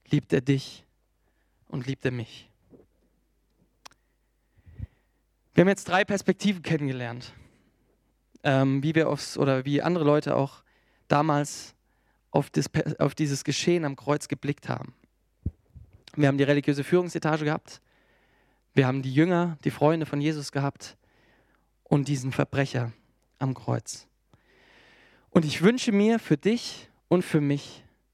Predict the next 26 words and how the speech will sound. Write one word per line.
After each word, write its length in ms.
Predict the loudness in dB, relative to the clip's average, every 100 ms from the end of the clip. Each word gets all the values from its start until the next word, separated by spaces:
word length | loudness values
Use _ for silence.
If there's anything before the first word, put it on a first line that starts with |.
| _ _ _ _
dass 260 | 0 0 0
wir 160 | 0
diese 340 | 0 -4 -6 -4
Perspektive, 720 | -2 -4 -4 -10 -6 -4 -2
die 120 | -2
der 100 | -4
Verbrecher 480 | -4 -6 -6 -4 -4
hat, 180 | -6 -8 -18 _ _ _ _ _ _ _ _ _ _ _ _ -4
dass 180 | -4 -2
wir 120 | -2
diese 260 | -2 -6
Perspektive 680 | -6 -6 -6 -14 -10 -6 -4
wählen. 300 | -2 -4 -6 _ _ _ _ _ _ _ _ _ _ _ _ _ _ _ _ _
Dass 220 | -4 -2
wir 320 | 0 0 0 -6 _ _ _
erkennen, 580 | -6 -4 2 2 2 -6 _ _ _
dass 260 | 2 2 2
da 120 | -2
Jesus 680 | 0 -2 0 -2 -4 -10 -14 _ _ _
an 160 | 2 2
unserer 240 | 2 -2
Stelle 420 | 0 0 2 0
am 120 | 0
Kreuz 260 | -4 -4 -4
gestorben 460 | -6 -2 -2 -2 -10
ist. 280 | -14 -20